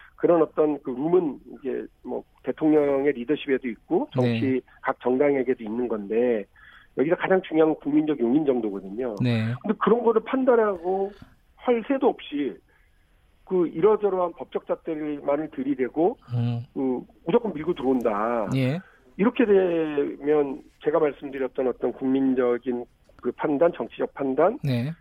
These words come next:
Speaker 1: 정치의 룸, 이런 것들은 다 증발해버리거든요.
Speaker 2: 네.
Speaker 1: 그러면 아주 상황이 괴팍하게 돌아갈 수밖에 없어요. 그래서
Speaker 2: 네.
Speaker 1: 저는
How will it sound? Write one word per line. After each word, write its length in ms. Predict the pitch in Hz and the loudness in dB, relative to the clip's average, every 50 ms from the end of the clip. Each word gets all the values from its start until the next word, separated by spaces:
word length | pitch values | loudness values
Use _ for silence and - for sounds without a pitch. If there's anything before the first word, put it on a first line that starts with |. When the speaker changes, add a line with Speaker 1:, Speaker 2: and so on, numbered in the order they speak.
| _ - | _ -6
Speaker 1:
정치의 420 | - 139 143 139 - - 156 143 127 | -4 -4 -4 -2 0 4 4 4 4
룸, 220 | 139 180 190 175 | 2 -2 -2 0
이런 120 | 170 190 196 | 0 2 2
것들은 280 | 190 185 - 185 175 160 | 2 0 0 -4 -2 0
다 240 | 156 143 135 127 120 - _ _ - - | 0 0 0 0 -4 -6 _ _ -14 -8
증발해버리거든요. 960 | 165 165 190 226 220 208 170 139 123 113 110 98 101 101 117 147 156 127 92 - | -2 2 2 4 4 4 2 2 -2 -2 -12 -14 -14 -10 -8 -8 -8 -8 -6 -4
Speaker 2:
네. 280 | 127 120 117 117 131 143 _ _ _ _ _ _ _ _ - | -2 -2 -2 -2 -4 -8 _ _ _ _ _ _ _ _ -6
Speaker 1:
그러면 800 | - 175 208 214 214 208 208 202 196 196 190 185 165 143 - - _ _ _ _ _ _ _ _ - | 0 2 4 4 4 4 2 2 0 -2 -4 -6 -8 -10 -14 -16 _ _ _ _ _ _ _ _ -8
아주 200 | - 180 202 262 - | -6 -6 -6 -4 -6
상황이 300 | 262 240 233 214 208 - | -6 -4 -4 -4 -6 -6
괴팍하게 440 | - 139 - - 185 - - 180 165 | -8 -10 -8 -8 -8 -6 -6 -6 -6
돌아갈 640 | - 151 143 135 123 123 117 113 107 107 107 104 95 | -4 -2 -2 0 0 -2 -2 -2 -4 -4 -6 -8 -12
수밖에 340 | - - 120 120 - - - | -14 -8 -8 -8 -8 -4 -6
없어요. 560 | - - - - 110 101 95 104 131 135 123 | -6 -6 -6 -6 -4 -4 -2 -2 -2 -2 -2
그래서 240 | 117 117 117 180 165 | -2 0 2 2 2
Speaker 2:
네. 100 | 110 110 113 120 - - - - - - | 2 0 -8 -10 -12 -14 -16 -18 -10 -2
Speaker 1:
저는 600 | - 160 175 185 180 180 185 185 180 160 131 110 | 2 4 4 6 6 4 4 2 0 -2 -6 -10